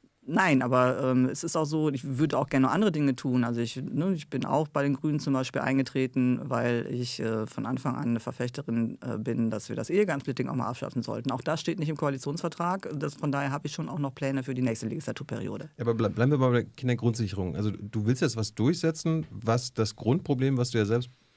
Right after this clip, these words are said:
Speaker 2: äh, beseitigen willst, nämlich Menschen in exis-, existenzieller Not, nicht behebt.
Speaker 1: Doch, es behebt es, aber nicht zu hundert Prozent.
Speaker 2: Ja, warum, wa-, warum machst du denn nicht den,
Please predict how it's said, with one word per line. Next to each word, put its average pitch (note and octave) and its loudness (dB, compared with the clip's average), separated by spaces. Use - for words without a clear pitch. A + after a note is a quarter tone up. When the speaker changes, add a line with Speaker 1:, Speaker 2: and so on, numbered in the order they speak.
Speaker 2:
äh, G#2+ 0
beseitigen G#2+ 0
willst, A#2 -2
nämlich A2 0
Menschen A2+ -2
in G2+ -4
exis-, - -8
existenzieller G#2 -6
Not, F#2 -2
nicht E3 0
behebt. F#2+ -6
Speaker 1:
Doch, F3 2
es D3 -8
behebt D3+ 0
es, C3+ 0
aber B2 0
nicht C3 0
zu C3+ -6
hundert A#2 -2
Prozent. A#2 -4
Speaker 2:
Ja, B2+ 0
warum, A#2 0
wa-, A2 -4
warum A2+ -2
machst B2 -2
du B2 2
denn A2+ 2
nicht G#2+ -6
den, A2 -6